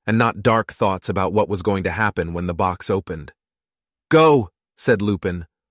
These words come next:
pulling off the lid. The room went icily cold and dark once more. The Dementor glided forward, drawing its breath. One rotting hand was extending toward Harry.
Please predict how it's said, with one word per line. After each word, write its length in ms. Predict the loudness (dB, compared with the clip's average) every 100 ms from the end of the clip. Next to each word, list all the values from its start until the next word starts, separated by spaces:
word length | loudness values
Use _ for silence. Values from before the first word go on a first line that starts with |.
| -2
pulling 300 | 2 2 0
off 180 | -4 -4
the 120 | -4
lid. 360 | -2 -4 -8 -18 _ _ _ _ _ _ _
The 100 | 0
room 320 | 4 4 4
went 160 | 2 0 -2
icily 460 | -2 -2 -2 -4
cold 460 | -4 -2 0 0 -4
and 180 | -4 0
dark 320 | 0 0 -4
once 260 | -6 -6 -6
more. 380 | -8 -8 -12 -18 _ _ _ _
The 80 | 4
Dementor 520 | 4 4 2 2 2
glided 400 | 2 2 2 -2
forward, 560 | -2 2 2 0 -6 -10 _ 0
drawing 360 | 2 4 2
its 140 | -2 -2
breath. 460 | 0 0 -2 -12 _ _ _ _
One 320 | 2 4 4 2
rotting 320 | 2 0 -2
hand 400 | 0 0 0 -2
was 140 | -2
extending 540 | -4 0 0 2 -2 -2
toward 280 | 0 0
Harry. 440 | 0 -2 -2 -6